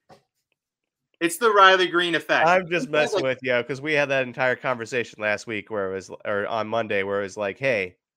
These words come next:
Speaker 2: Riley Green is, is up. That should really spark other guys."
Speaker 1: And you know what else is sparking? The warm weather, which I am the biggest factor on.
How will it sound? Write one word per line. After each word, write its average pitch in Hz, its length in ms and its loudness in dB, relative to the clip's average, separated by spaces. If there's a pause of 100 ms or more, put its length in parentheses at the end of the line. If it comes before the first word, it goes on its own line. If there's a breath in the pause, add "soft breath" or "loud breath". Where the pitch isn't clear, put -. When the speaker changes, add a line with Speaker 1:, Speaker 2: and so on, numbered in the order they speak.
(140)
Speaker 2:
Riley 123 380 -4
Green 123 420 -6
is, 101 320 -10 (300)
is 104 260 -10
up. 151 380 0
That 110 180 -6
should 107 260 -18 (300)
really 107 380 -6 (340)
spark - 560 -4
other 101 240 -4
guys." 92 420 -8 (960)
Speaker 1:
And 175 380 0
you 147 100 -6
know 151 120 -2
what 143 120 2
else 151 240 0
is 165 80 -14
sparking? 196 480 -10 (1800)
The 151 80 -4
warm 160 480 -4
weather, 143 500 -2
which 123 260 -12
I 156 140 -2
am 160 160 -8
the 147 120 -6
biggest 196 500 -8
factor 190 420 -2
on. 113 300 -4